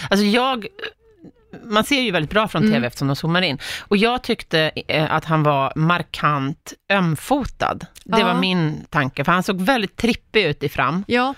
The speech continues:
Speaker 2: han såg, han såg inte ut att vara halt som att han hade ont någonstans eller att han hade
Speaker 1: Ja.
Speaker 2: bräckt ner.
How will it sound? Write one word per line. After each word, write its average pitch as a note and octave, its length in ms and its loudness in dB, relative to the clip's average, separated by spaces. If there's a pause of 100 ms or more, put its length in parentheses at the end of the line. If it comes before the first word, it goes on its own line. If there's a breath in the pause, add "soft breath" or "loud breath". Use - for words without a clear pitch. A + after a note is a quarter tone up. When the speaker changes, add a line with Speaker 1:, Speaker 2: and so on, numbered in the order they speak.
Speaker 2:
han C4+ 160 2
såg, D4 260 -2
han C#4+ 160 0
såg C#4 180 -2
inte C4 360 -2
ut G#3 260 0
att G#3 80 0
vara F3 500 0
halt F#3 400 0
som G3 120 0
att F3+ 100 -2
han F#3 100 0
hade F3+ 200 0
ont G#3 260 2
någonstans - 460 0
eller G3 160 2
att F#3+ 80 -2
han G3 100 2
hade F#3 180 2
Speaker 1:
Ja. F3 40 -2
Speaker 2:
bräckt - 240 0
ner. F#3+ 360 0